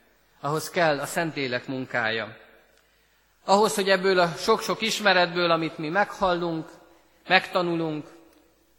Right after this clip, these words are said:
abból valóban hitvallás legyen, ahhoz kell a Szentlélek munkája is.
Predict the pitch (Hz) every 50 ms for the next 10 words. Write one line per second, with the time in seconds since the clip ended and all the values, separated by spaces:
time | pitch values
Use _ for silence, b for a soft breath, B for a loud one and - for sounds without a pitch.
0 | _ _ _ _ _ _ _ _ _ - 151 156 151 156 160 156 156 151 143 156
1 | - - - - - - - _ _ _ _ - 170 208 226 214 196 185 175 175
2 | 156 139 202 220 220 - 208 208 185 185 180 175 170 170 - - 175 165 156 160
3 | 160 151 151 156 160 156 - - - - - _ _ _ _ _ _ _ _ _
4 | _ _ 156 151 156 156 151 - - - 180 165 156 143 131 131 131 131 - -
5 | - - - - - 139 - - 165 151 143 - 127 123 117 120 117 - 139 131
6 | 131 120 - 123 117 117 113 117 117 117 113 104 - -